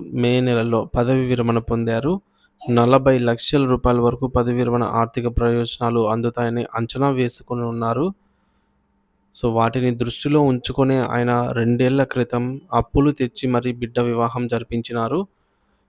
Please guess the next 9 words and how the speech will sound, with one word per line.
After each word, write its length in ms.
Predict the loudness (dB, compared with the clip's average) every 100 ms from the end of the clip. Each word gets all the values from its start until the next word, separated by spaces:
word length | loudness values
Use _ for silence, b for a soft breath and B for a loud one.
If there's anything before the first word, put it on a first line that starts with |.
| _ -6
ఇప్పుడు 300 | -2 2 2 2 0
వడ్డీల 460 | 0 0 0 -2 -2
భారం 360 | -2 -2 -2
పెరుగుతోంది. 760 | -2 -2 -2 -4 -4 -4 -6 -8 -4
పైగా 420 | -2 -2 -2 -2
బ్యా-, 380 | -2 -2 -4 -6 -16 -6
భార్యకు 500 | -2 -2 -4 -8 -8
కూడా 220 | -6 -4
అనారోగ్యము. 680 | -2 0 0 -2 -4 -4